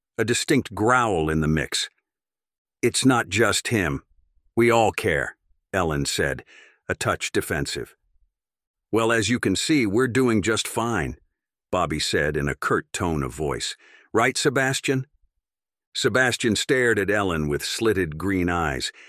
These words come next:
its whiskers twitching with annoyance. It clearly didn't welcome the intrusion, and its message was clear. "Get out."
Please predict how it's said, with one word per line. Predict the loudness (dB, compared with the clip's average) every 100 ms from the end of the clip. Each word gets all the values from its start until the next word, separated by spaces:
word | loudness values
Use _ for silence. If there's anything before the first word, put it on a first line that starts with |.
| -10 -4
its | -2 0
whiskers | 0 0 -2 -4 -4
twitching | -2 -2 0 0 0
with | 0
annoyance. | 0 0 0 -2 -6 -12 -12 _ _ _ _ _
It | -4 -2
clearly | 2 4 4 2
didn't | 2 2 2 0
welcome | 0 0 0 -2
the | 0 -2
intrusion, | -2 -2 0 0 -2 -4 -8 -18 -20 _
and | -4 -2 0
its | 0 2
message | 2 2 -2 -4 -4
was | -6
clear. | -4 0 0 0 -4 _ _ _ -2
"Get | 0 2
out." | 0 0 -4